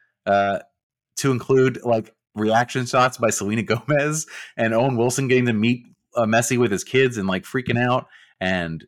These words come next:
it, the, the, uh, former royalty was <laughs> there. Like, God, it's cool. Like, this is a cool thing. Don't be mad about this. You will, you'll regret being mad about this when you're older. It's a young, it's a young person's game to be mad about something that's being popular, I think.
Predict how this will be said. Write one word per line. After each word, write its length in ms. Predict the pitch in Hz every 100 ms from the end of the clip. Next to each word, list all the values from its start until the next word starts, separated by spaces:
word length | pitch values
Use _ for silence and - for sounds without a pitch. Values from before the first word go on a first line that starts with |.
| _
it, 120 | 117 - 104
the, 200 | 101 92 -
the, 180 | 95 - _ -
uh, 80 | 110
former 360 | - 120 131 123
royalty 500 | 110 123 131 147 139
was 240 | 143 120
<laughs> 40 | -
there. 160 | 170 - -
Like, 300 | 214 208 - - _ _ -
God, 240 | 262 - - _ -
it's 160 | - -
cool. 440 | - 175 92 - _
Like, 180 | 135 156
this 160 | 233 226
is 140 | 196
a 60 | 190
cool 200 | 180 156
thing. 260 | 135 98
Don't 240 | 85 156 190
be 100 | 190
mad 220 | 156 131
about 240 | 104 110 -
this. 360 | 104 - - _ _ _
You 140 | - 120
will, 320 | 131 117 113
you'll 200 | 131 143
regret 260 | 131 147 147
being 160 | 147
mad 160 | 131 120
about 160 | 107 101
this 140 | 95
when 60 | 101
you're 140 | 82
older. 280 | 82 67 - _ _ _ _ - 120
It's 100 | 143
a 60 |
young, 240 | 127 127 131
it's 160 | 131
a 40 | 120
young 220 | 117 117
person's 360 | 117 - 101
game 180 | 95 95
to 60 | 85
be 100 | 87
mad 200 | 85 87
about 200 | 80 78
something 180 | 87 82
that's 160 | 76
being 160 | - 76
popular, 360 | 73 - -
I 80 | -
think. 80 | _